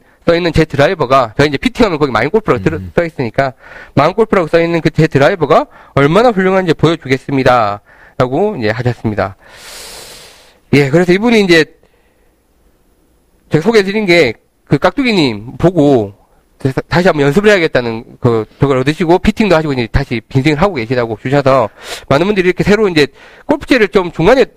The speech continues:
Speaker 1: 놓는 시기가 있잖아요. 참참 치시다가 막 안 되고 돈 잃고 뭐 몸 아프고 그래서 골프채 놓는 분들이 있으신데 이 변하는 남자분처럼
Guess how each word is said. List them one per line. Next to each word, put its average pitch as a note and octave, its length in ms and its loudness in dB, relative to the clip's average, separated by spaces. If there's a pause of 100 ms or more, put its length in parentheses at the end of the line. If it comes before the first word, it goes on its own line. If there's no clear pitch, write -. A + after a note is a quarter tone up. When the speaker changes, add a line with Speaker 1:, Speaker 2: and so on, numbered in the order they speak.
(200)
Speaker 1:
놓는 E3 340 4
시기가 F#4+ 300 0
있잖아요. D3 480 -2
참참 E3 260 -4
치시다가 C#3 480 0
막 A2+ 180 -4
안 A#2+ 200 -4
되고 E3 400 0
돈 B2 260 0
잃고 D#3+ 440 -2
뭐 A#2 140 -2
몸 C#3 200 2
아프고 D3 320 -2
그래서 C#3 280 0 (360)
골프채 F#3+ 260 -4
놓는 C#3 260 0
분들이 F#3 260 0
있으신데 C#3 640 0 (320)
이 E3 60 0
변하는 F#3+ 300 2
남자분처럼 G#3+ 680 0